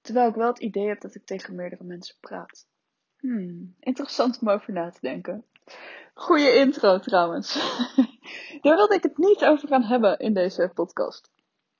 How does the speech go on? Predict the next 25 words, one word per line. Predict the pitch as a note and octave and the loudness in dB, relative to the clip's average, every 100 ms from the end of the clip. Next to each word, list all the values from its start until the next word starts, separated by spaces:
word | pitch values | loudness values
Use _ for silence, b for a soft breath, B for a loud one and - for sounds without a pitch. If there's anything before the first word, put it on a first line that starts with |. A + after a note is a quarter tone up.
| _ _ _ _ - | _ _ _ _ -6
Ik | - C4+ | 0 2
wil | C#4 D4 | 4 4
het | C#4 | 4
namelijk | A#3+ A#3 A3 G3+ | 0 0 -2 -2
hebben | A3 G3+ - | 0 0 0
over | F#3+ G3+ - E3+ F3 | -2 -2 -4 -4 0
feedbackvragen | - - A3+ - G3 F3+ - F3 | -2 0 -6 -2 0 0 -2 -8
aan | F3 E3 | -8 -10
je | - | -14
klanten. | - A3+ G#3 - _ _ _ _ _ b b b - | -2 0 0 -4 _ _ _ _ _ b b b 0
Ik | C#4 C#4+ | 2 2
heb, | C#4 C4 C4 - | 0 0 -2 -8
ehm, | - G#3 G3 F#3+ F#3 F3+ F#3 | -4 -2 -2 -4 -6 -8 -6
afgelopen | - F4+ - D#4+ C#4 G#3 | -4 -2 0 -2 0 0
week | G#3+ - | -2 -2
feedback | C#4+ - A3+ - | -10 -6 -8 -8
gevraagd | - G#3+ G#3+ - | -6 0 0 0
aan | - | -8
mijn | F#3+ F#3 | -8 -4
klanten | A#3 B3 B3 - | 2 2 0 -6
van | G#3 | -6
mijn | G#3 - | -6 -6
online | F#3 E3 | -6 -6
programma. | - - - - - A3 _ _ b b b b b _ | -8 -14 -8 -6 -8 -16 _ _ b b b b b _
Ehm, | B3 B3 B3 B3 B3 A#3+ | 0 2 4 4 4 2